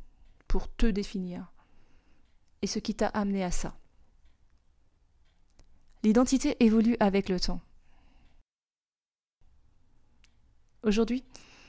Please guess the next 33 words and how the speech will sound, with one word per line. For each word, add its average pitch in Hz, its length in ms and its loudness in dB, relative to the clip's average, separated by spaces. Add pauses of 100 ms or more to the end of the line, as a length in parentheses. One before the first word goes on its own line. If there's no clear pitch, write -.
(260)
je 220 140 0
crois 269 160 2
que - 100 -4
le 185 100 2
premier 254 300 6
mot 240 140 6
que 220 60 0
j'utilise 214 420 -2
pour 208 120 2
me 196 100 0
définir, 220 760 0 (280)
c'est - 540 -4 (720)
humain. 202 300 2 (1500)
Je 190 140 -8
pourrais 208 260 4
choisir 226 460 2 (100)
humaine, 202 420 2 (380)
mais 196 140 0
je 190 100 -4
dis 190 260 -6 (100)
humain, 185 280 -2 (800)
parce 202 160 2
que 220 100 0
je 214 60 2
préfère 220 400 2
la 208 80 4
musique 190 340 0
du 185 160 -6
mot. 170 220 -8 (1160)
Parfois, 254 260 6
j'ai 254 280 0
utilisé 226 460 0
femme 196 400 -2